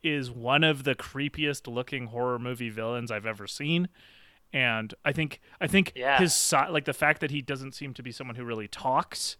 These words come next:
Speaker 1: adds to his creepiness. Maybe he does. Maybe he's very chatty, but it just never seems that way. So I'm really excited for it, actually. <laughs>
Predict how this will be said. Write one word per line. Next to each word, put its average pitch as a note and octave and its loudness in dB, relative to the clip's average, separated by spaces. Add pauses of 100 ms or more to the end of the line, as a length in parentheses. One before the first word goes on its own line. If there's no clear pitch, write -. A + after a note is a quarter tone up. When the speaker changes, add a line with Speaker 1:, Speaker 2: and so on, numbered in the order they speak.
(220)
Speaker 1:
adds C3 4
to D#3 2
his C3 0
creepiness. D3+ -2 (180)
Maybe F3 10
he C3+ 2
does. G#2+ 0
Maybe C#3 -2
he's A#2+ -4
very A2 0
chatty, G2+ -4
but A2+ -4
it B2 -4
just C#3 -4
never A#2+ -2
seems B2 -6
that G#2 -8
way. G2+ -10 (340)
So A2+ 2 (380)
I'm C3+ 0
really A#2 2
excited G#2 -2
for G#2+ -10
it, G2 -12
actually. G#2+ -8
<laughs> - -20